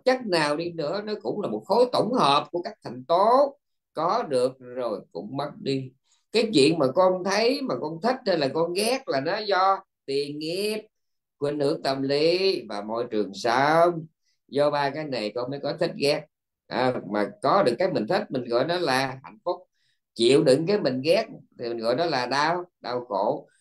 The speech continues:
Vì muốn trốn khổ, tìm vui, cho nên chuyện gì con cũng làm. Có đứa thì nó làm ác. À, nó giải quyết cái chuyện thích, ghét, sướng, khổ bằng cách nó đi làm ác. Chết rồi nó bị đọa. Mà nếu làm người thì trời ơi đất hỡi. À,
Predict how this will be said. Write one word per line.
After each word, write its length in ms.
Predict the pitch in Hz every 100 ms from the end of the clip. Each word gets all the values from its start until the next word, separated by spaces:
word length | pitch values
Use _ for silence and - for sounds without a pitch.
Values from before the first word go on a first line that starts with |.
| - 110
Vì 180 | 139 123
muốn 280 | 160 196 202
trốn 320 | 196 214 220 185
khổ, 400 | 104 120 185 214
tìm 260 | 147 135 135
vui, 360 | 170 180 175 151
cho 80 | 160
nên 240 | 160 160 156
chuyện 320 | 120 113 156 139
gì 160 | 131 156
con 140 | 139
cũng 160 | 135 160
làm. 300 | 120 117 110 -
Có 140 | 143
đứa 140 | 160 185
thì 60 | 160
nó 80 | 139
làm 180 | 113 -
ác. 280 | 143 175 - _ _ _ _ _
À, 1400 | 92 95 110 120 135 139 147 143 139 131 123 117 107 - 135 135 - -
nó 140 | 131
giải 280 | 156 113 147
quyết 240 | 165 196 190
cái 160 | 175 -
chuyện 200 | 107 131
thích, 140 | 214 - -
ghét, 220 | 156 196 -
sướng, 280 | - 175 196
khổ 240 | 92 127 165
bằng 100 | 147
cách 100 | 147
nó 60 | 165
đi 120 | 135
làm 200 | 127 -
ác. 220 | 120 147 - _ _
Chết 160 | 127 160
rồi 100 | 95
nó 80 | 113
bị 140 | 104
đọa. 360 | 98 69 95 - _
Mà 140 | - 85
nếu 160 | 131
làm 240 | - 104 101
người 200 | 104 98
thì 140 | 92 -
trời 340 | 104 113 101
ơi 160 | 113 123
đất 120 | 143 104
hỡi. 180 | 85 120 - -
À, 160 | 95